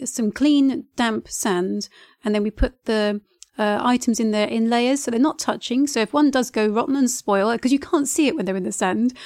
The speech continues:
once they're buried, and you don't wanna keep fertling around to, to see what's going on. If they do spoil,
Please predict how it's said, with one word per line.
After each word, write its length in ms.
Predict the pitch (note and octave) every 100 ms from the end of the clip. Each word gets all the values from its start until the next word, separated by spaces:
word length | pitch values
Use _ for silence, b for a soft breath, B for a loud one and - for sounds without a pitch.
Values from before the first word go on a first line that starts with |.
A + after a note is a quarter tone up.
| B B
once 140 | - A#3+
they're 100 | A#3
buried, 440 | G3 A3 F#3+ F#3+
and 60 | A#3+
you 60 | A#3+
don't 120 | C#4
wanna 80 | C4
keep 160 | B3
fertling 400 | - A#3 G#3+ G#3+
around 280 | G#3+ G#3 G3+
to, 120 | A3
to 280 | G3+ - -
see 140 | G3+ G#3+
what's 180 | G#3 -
going 180 | G#3 G#3+
on. 140 | G3 B B B _ - _
If 100 | D4
they 120 | B3+
do 200 | - E4+ - -
spoil, 500 | - - G#3 G3+ G#3